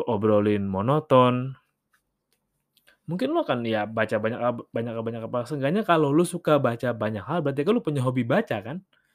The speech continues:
Kalau misalnya lu, ya, nggak punya hobi apa-apa, lu senang main H P doang, rebahan, senang medsosan. Buka medsos, gue bilang buka-, bukan hobi, karena lu menikmati konten,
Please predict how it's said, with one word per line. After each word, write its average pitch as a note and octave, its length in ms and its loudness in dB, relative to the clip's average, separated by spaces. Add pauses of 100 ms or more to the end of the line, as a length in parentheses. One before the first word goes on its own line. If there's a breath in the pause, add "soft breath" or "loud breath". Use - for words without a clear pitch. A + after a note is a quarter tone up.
(360)
Kalau G#3 160 2
misalnya G3 240 2
lu, F3+ 240 2
ya, A2+ 160 0
nggak A2 80 -6
punya A2+ 160 -8
hobi A2 160 -2
apa-apa, C#3 480 0
lu C3+ 160 -2
senang G2+ 240 -10
main G2 160 -8
H F#2+ 160 -6
P G#2 80 -2
doang, C#3 480 2
rebahan, C3 640 -2
senang A#2 240 -4
medsosan. A#2+ 720 -2 (540 soft breath)
Buka A#2+ 320 -6
medsos, A#2+ 480 -6
gue A#2 160 -2
bilang D3+ 240 -2
buka-, A#2+ 320 -10
bukan F#3+ 480 -2
hobi, C3+ 640 -2
karena A2 640 -6
lu A#2+ 480 -2 (400 soft breath)
menikmati C3 640 -4
konten, C3+ 560 -4